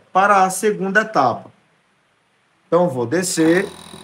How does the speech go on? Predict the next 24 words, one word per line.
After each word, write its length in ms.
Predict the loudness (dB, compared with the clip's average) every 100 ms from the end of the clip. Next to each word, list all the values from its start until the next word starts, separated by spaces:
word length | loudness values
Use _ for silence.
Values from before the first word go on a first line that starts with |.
| -20 -20 -20 -20 -20 -20 -20 -20 -20 -20 -20 -20 -20 _ _ _ -6
E, 180 | 2 4
ó, 160 | 4
pras 260 | 2 0 2
alunas 400 | 2 0 -4 -6
que 120 | -8
estão 260 | -6 -2 0
aqui, 340 | -2 -4 -4
que 160 | -4 -2
já 200 | 2 2
acompanham 520 | 0 -6 -2 -2 0
aquela 280 | -2 -2 0
metodologia 680 | -2 -4 -4 -2 -2 -4
de 100 | -6
ensino 600 | -6 -8 -6 -4 -4 -6 -12 _ _ -4
que 80 | 0
a 80 |
gente 240 | 0 -4 -6
faz 260 | 0 2
lá 160 | 4 2
dentro 300 | 2 -4 -6 -10
do 80 |
curso, 500 | -8 -4 -4 -4 -10 _ _ -6
essa 240 | 0 0
parte 400 | 2 2 2 -4